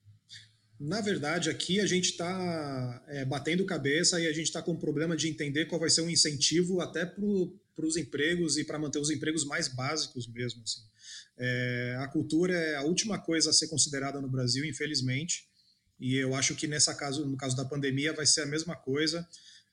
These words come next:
É, o governo tá discutindo ainda,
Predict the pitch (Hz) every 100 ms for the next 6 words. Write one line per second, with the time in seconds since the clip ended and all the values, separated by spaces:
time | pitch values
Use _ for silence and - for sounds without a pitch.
0 | 123 123 127 127 127 135 135 147 156 156
1 | 156 151 - 180 - 165 196 170 151 156
2 | 175 170 170